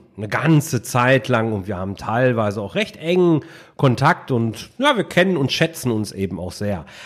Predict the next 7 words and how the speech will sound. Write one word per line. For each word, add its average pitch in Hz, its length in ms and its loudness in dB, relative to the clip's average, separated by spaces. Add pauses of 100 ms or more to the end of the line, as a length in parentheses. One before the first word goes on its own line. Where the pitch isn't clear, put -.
(120)
Anke 202 320 2
ist 160 220 0
eine 151 160 2
echte 143 320 -2
Business-Strategin 117 1400 -2 (340)
und 143 420 2
eine 127 340 2